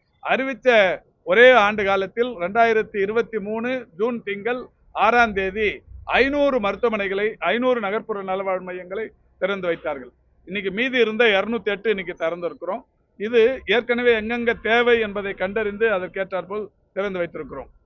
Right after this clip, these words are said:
இதற்கான பணி நியமனங்கள் எல்லாமே டிஸ்ட்ரிக்ட் ஹெல்த் சொசைட்டி என்கின்ற மாவட்ட ஆட்சித்தலைவர், மாவட்ட ஊர-, மக்கள் நல்வாழ்வுத்துறை அலுவலர்களை உள்ளடக்கி இருக்கிற ஒரு குழு அவர்களை தேர்ந்தெடுத்து பணியில் நியமனம் செய்திருக்கிறது. இன்னைக்கு அது மட்டும் இல்லாம,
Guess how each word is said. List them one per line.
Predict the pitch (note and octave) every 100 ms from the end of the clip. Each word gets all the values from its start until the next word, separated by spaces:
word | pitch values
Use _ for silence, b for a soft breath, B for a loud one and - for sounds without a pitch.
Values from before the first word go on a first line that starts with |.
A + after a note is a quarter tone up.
| _
இதற்கான | F3 A3+ A#3 B3 B3 B3 G#3+ F#3 -
பணி | G3+ B3+
நியமனங்கள் | A3 A#3 A#3+ A3 G#3+ G3
எல்லாமே | F#3+ G3 G3 A#3+ D4 _ _ _ -
டிஸ்ட்ரிக்ட் | G#3+ A#3
ஹெல்த் | C#4 - B3 A#3
சொசைட்டி | A3+ G#3+ G#3+ G#3 A3
என்கின்ற | G#3 G3 G3 F#3 F3 C3 - _ -
மாவட்ட | F#3+ A3 - G3+
ஆட்சித்தலைவர், | G3 G#3 G3 F#3+ G3 A3
மாவட்ட | F#3+ G3+ G#3 G3+ F#3+ D#3 - - _ -
ஊர-, | F#3+ A3+ F#3+
மக்கள் | F#3+ F#3+ A#3
நல்வாழ்வுத்துறை | G3 G#3 G#3 G3 G3+ F#3+
அலுவலர்களை | F3+ F#3+ F#3+ F3+ F3+ F3+
உள்ளடக்கி | F3+ F#3+ F3+ F3+
இருக்கிற | F3+ F3+ F3
ஒரு | D#3+ D#3
குழு | F#3 G#3 A3+ _ _ -
அவர்களை | E3+ F#3 F3
தேர்ந்தெடுத்து | F#3 G3 F#3+ F3+ F3 F#3+
பணியில் | F3 F3+ F3
நியமனம் | E3+ E3 D#3 D3
செய்திருக்கிறது. | D3+ C#3 B2 A#2 - _ _ _
இன்னைக்கு | G3+ A3+ G#3
அது | G3
மட்டும் | B3+ A#3+ B3+
இல்லாம, | A3 F#3+ F3 B3